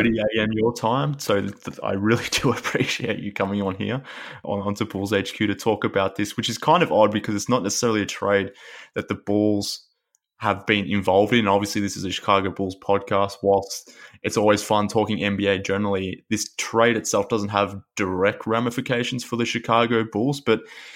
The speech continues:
perhaps in an indirect way, be it, um, you know, maybe there may be another deal that could happen in itself or are coming up here in the draft. I think there are still some permutations that sort of make sense for the Bulls themselves, which I want to talk to you about today. But for the listeners,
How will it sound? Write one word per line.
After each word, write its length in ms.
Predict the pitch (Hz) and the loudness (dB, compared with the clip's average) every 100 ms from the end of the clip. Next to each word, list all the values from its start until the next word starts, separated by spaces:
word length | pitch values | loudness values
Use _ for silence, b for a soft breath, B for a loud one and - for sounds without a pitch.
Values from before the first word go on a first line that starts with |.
| B B | B B
perhaps 380 | 135 143 143 - | 4 6 4 2
in 80 | 139 | 2
an 100 | 123 | 2
indirect 560 | 120 120 104 107 - | 2 4 4 2 0
way, 480 | 104 107 101 95 120 | 2 4 4 2 0
be 360 | - - 101 101 | -4 0 0 0
it, 180 | - | -2
um, 480 | 101 101 98 95 101 _ _ | -2 0 0 -4 -8 _ _
you 120 | 98 | -8
know, 180 | 95 95 | -6 -4
maybe 240 | 92 98 98 | -2 -2 -2
there 140 | 95 | 0
may 160 | 98 101 | 0 0
be 100 | 101 | -2
another 240 | 95 101 | -2 -2
deal 220 | 104 101 | 0 0
that 180 | 101 - | 0 -4
could 160 | - 104 | -6 -2
happen 220 | 98 101 | -2 -2
in 80 | 95 | -6
itself 420 | - 101 117 - | -4 0 0 2
or 340 | 110 101 90 - - | 2 4 2 -8 -6
are 140 | 98 | -4
coming 260 | - 101 98 | -2 0 0
up 140 | 95 | 0
here 180 | 107 98 | 0 0
in 80 | 92 | -2
the 60 | |
draft. 440 | - 104 101 92 - | 0 2 2 0 -6
I 80 | |
think 220 | - 104 101 | -6 -6 -4
there 180 | 95 | -2
are 140 | 95 98 | 0 -2
still 320 | - 165 147 | 0 2 2
some 240 | 139 123 | 4 2
permutations 720 | 117 127 117 110 107 107 107 98 | 2 0 2 0 0 0 -2 -4
that 60 | |
sort 180 | - 107 | -4 -4
of 100 | 98 | 0
make 200 | 98 98 | -2 -2
sense 300 | - 101 98 | -4 -6 -6
for 100 | 98 | -8
the 60 | 95 | -6
Bulls 260 | 98 101 | -4 -4
themselves, 440 | 101 90 104 101 98 | -6 -4 0 0 0
which 140 | 90 | -4
I 40 | |
want 220 | 101 101 - | -2 -2 -6
to 80 | |
talk 220 | - 101 - | -6 -6 -4
to 100 | 98 | -6
you 200 | 95 - B B - | -6 -6 B B -4
about 320 | 101 104 98 | 2 2 2
today. 320 | - 101 107 | 0 2 4
But 280 | 98 95 - | 2 0 -2
for 120 | - | -4
the 80 | 107 | -2
listeners, 560 | 98 110 - 104 95 | 0 0 0 -2 -2